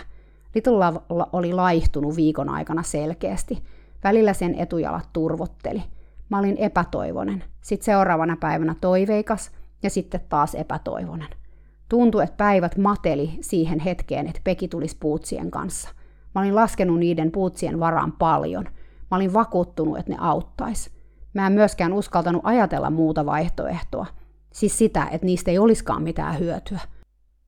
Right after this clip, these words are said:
Mä olin melko varma, että siinä tapauksessa mä romahtasin täysin. Onneksi keli oli lämmennyt, eikä maa ollut enää jäässä,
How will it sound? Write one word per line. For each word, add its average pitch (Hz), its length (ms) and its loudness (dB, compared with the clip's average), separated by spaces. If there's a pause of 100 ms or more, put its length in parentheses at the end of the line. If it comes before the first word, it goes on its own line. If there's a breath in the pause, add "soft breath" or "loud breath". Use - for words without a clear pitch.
(120)
Mä 190 80 2
olin 196 140 6
melko 202 320 6
varma, 170 420 4
että - 140 -6
siinä 180 200 2
tapauksessa 160 580 -2
mä 151 120 0
romahtasin 156 680 -2
täysin. 165 540 -2 (540 soft breath)
Onneksi 208 380 0
keli 180 280 2
oli 160 200 -2
lämmennyt, 180 580 4
eikä 175 220 -2
maa 175 280 2
ollut 151 300 0
enää 160 320 -2
jäässä, 156 440 -2